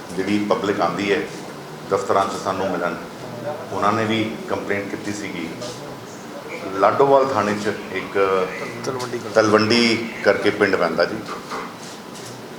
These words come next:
Speaker 1: ਤੇ ਅੱਠ ਬੰਦੇ ਆਇਡੈਂਟੀਫਾਈ ਕੀਤੇ ਸੀਗੇ ਪੰਦਰਾਂ ਦਿਨ ਪਹਿਲਾਂ, ਇਹਨਾਂ 'ਤੇ ਸਰਵੇਲੈਂਸ ਚੱਲ ਰਹੀ ਸੀਗੀ।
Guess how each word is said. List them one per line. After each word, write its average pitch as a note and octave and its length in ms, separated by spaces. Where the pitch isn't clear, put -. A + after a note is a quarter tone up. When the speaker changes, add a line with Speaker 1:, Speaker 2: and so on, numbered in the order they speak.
Speaker 1:
ਤੇ F#2+ 260
ਅੱਠ C#3 140
ਬੰਦੇ B2+ 320
ਆਇਡੈਂਟੀਫਾਈ G#2+ 480
ਕੀਤੇ G#2 280
ਸੀਗੇ A#2+ 320
ਪੰਦਰਾਂ G2+ 240
ਦਿਨ G2+ 160
ਪਹਿਲਾਂ, G2 300
ਇਹਨਾਂ G2+ 160
'ਤੇ A2 120
ਸਰਵੇਲੈਂਸ G2 500
ਚੱਲ E2+ 120
ਰਹੀ G2+ 180
ਸੀਗੀ। G#2+ 260